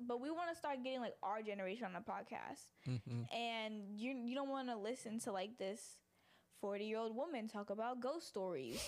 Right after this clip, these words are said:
Speaker 1: You wanna listen to people your age talk about
Speaker 2: Like,
Speaker 1: stuff that you, you c-, deal
Speaker 2: Experience,
Speaker 1: with.
Speaker 2: yeah.
Speaker 1: Like, yeah, experience.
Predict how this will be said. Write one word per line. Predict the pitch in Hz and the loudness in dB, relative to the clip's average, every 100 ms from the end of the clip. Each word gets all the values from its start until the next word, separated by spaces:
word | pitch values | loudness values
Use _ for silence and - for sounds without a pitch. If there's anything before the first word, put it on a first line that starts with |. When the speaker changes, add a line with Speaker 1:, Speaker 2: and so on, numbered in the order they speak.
| 220 | 0
Speaker 1:
You | 220 | 2
wanna | 220 220 220 | 2 2 2
listen | 226 - 240 | 0 0 -2
to | - | 0
people | 240 226 233 | -2 0 0
your | 214 214 214 208 | 2 2 2 0
age | 254 349 311 196 180 - - | 0 0 0 -2 -6 -8 -4
talk | 254 233 | -4 -2
about | 220 135 | -2 0
Speaker 2:
Like, | 131 | 0
Speaker 1:
stuff | 233 | 0
that | 226 | -2
you, | 214 202 233 226 185 | -4 0 0 0 -2
you | 170 226 226 - - - | -2 0 0 -4 -6 -4
c-, | |
deal | 135 147 151 123 - - | 0 2 2 2 2 0
Speaker 2:
Experience, | - | 0
Speaker 1:
with. | 151 135 | 0 2
Speaker 2:
yeah. | 151 120 | 2 2
Speaker 1:
Like, | 113 | 2
yeah, | 117 285 277 180 | 2 2 0 0
experience. | 220 - 254 233 165 117 - | -6 -4 0 0 -2 -6 -10